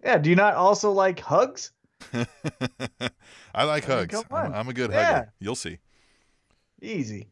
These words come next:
Speaker 2: Easy.
Speaker 1: That sounds rapey,
Speaker 2: <laughs>
Speaker 1: okay? Listen here, Kavanaugh. I don't,
Speaker 2: Right.
Speaker 1: I don't need you hugging me.
Speaker 2: <laughs>
Speaker 1: Uh, so, yeah, we celebrated that.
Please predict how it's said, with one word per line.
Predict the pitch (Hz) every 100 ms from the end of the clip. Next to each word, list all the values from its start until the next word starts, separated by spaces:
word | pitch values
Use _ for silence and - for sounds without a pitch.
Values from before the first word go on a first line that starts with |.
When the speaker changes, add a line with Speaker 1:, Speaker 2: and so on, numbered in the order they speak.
| 82
Speaker 2:
Easy. | 117 127 -
Speaker 1:
That | -
sounds | 160 156 131
rapey, | 170 175 131 - 240
Speaker 2:
<laughs> | -
Speaker 1:
okay? | 160 185 202 190
Listen | 196 196 190
here, | 170 143
Kavanaugh. | 165 160 156 156 156 151 -
I | - - 117 156
don't, |
Speaker 2:
Right. | 180 175 156 -
Speaker 1:
I | 180
don't | 170
need | 165 156
you | 143
hugging | 139 160 135 117 110 - 190 -
me. | 156 - 233 -
Speaker 2:
<laughs> | 196 _ - 185 190
Speaker 1:
Uh, | 185 156 143 143 135 -
so, | - - 226
yeah, | 247 294
we | 185 185
celebrated | 175 214 214 196 202 185
that. | 160 220